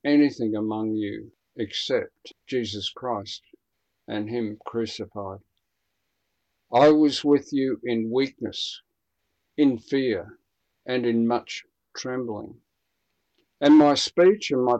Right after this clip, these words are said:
preaching were not with persuasive words of human wisdom, but in demonstration of the Spirit and of power,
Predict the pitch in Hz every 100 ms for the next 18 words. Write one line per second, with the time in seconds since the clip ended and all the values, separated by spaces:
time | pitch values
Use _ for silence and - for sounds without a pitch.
0 | - 156 165 - 147 123 120 123 165 170
1 | 139 113 - - 113 - 127 127 135 107
2 | 117 110 120 127 120 113 107 - 123 143
3 | 135 110 107 113 117 - 95 - _ _
4 | _ _ _ _ _ _ 131 123 123 113
5 | 151 175 170 - - 139 117 110 - 123
6 | 127 131 _ _ _ - 120 117 110 -
7 | - _ 165 156 104 - _ _ _ _
8 | _ _ 123 123 120 101 _ 123 117 113
9 | 98